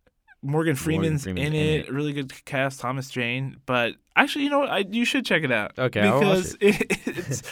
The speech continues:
Speaker 1: you'll be shocked at how bad it gets.
Speaker 2: <laughs> Okay.
Speaker 1: Uh, and of course, in addition to the great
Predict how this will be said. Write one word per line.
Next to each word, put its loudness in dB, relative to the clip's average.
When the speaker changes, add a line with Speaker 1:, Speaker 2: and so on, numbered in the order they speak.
Speaker 1:
you'll 4
be 6
shocked 4
at 0
how 4
bad 4
it -4
gets. -4
Speaker 2:
<laughs> 4
Okay. 4
Speaker 1:
Uh, 8
and 2
of -2
course, 0
in 0
addition 2
to -2
the -2
great 2